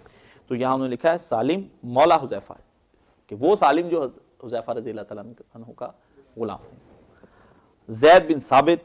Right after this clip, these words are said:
मुआज बिन जबल, उबई बिन काब, जिनका मैंने बताया था कि अल्लाह ने कहा उबई से,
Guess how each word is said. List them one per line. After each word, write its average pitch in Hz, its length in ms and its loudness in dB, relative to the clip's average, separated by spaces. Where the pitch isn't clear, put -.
मुआज 131 280 2
बिन 120 240 -8
जबल, 147 360 2
उबई 135 280 0
बिन 110 280 -12
काब, 139 360 0
जिनका 117 220 -12
मैंने 117 180 -12
बताया 113 280 -12
था 123 120 -20
कि - 100 -12
अल्लाह 117 160 -10
ने 120 80 -18
कहा 120 120 -16
उबई 117 240 -6
से, 127 220 -10